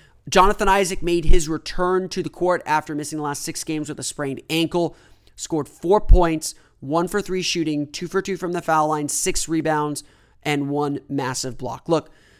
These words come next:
Isaac coming back from injury, it's, it's still essentially a rookie year for him. So, like Mo Bamba, who also didn't have a great game, four points, two for six shooting, four rebounds, he's gonna have games where he isn't quite there, where, where the in-, where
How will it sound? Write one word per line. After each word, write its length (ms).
Isaac 360
coming 260
back 220
from 140
injury, 540
it's, 360
it's 360
still 320
essentially 600
a 60
rookie 320
year 240
for 160
him. 320
So, 360
like 300
Mo 140
Bamba, 360
who 120
also 260
didn't 200
have 120
a 60
great 300
game, 240
four 200
points, 300
two 100
for 100
six 200
shooting, 240
four 200
rebounds, 540
he's 180
gonna 200
have 200
games 380
where 80
he 340
isn't 400
quite 440
there, 340
where, 180
where 140
the 180
in-, 220
where 180